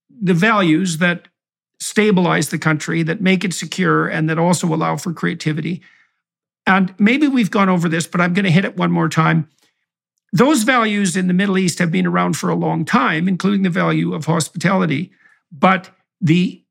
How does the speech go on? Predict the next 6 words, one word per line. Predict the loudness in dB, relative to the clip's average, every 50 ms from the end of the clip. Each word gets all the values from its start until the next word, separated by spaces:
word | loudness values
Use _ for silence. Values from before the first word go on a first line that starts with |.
| _ _ _ _ _ _ _ _ _ _
region | -2 2 4 4 4 2 2 0 0 0 0
still | -2 -4 -2 0 2 2 4
has | 2 2 2 0
been | -2 -2 0 0
extremely | 0 -2 -4 -6 -4 -2 0 0 2 0 0 -2
fractious. | -4 -2 0 0 0 0 -2 -4 -8 -8 -8 -10 -12 -14 -16 _